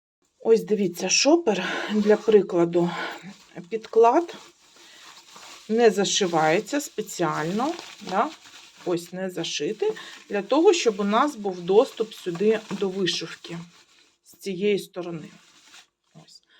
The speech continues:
Але в мене є питання стосовно цієї частини. Тобто тут в нас малюнок, да?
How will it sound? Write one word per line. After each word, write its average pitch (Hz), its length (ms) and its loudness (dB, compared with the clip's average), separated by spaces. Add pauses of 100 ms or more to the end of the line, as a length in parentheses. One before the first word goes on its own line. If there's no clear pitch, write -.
(380)
Але 269 500 4
в 339 160 -6
мене 262 540 -2
є 202 320 2
питання 202 920 -4 (720)
стосовно 294 720 -4
цієї 220 540 -4
частини. 190 580 -16
Тобто 190 300 -14
тут 208 400 -14
в 180 100 -10
нас 139 340 -10
малюнок, 196 800 -4
да? 185 340 -2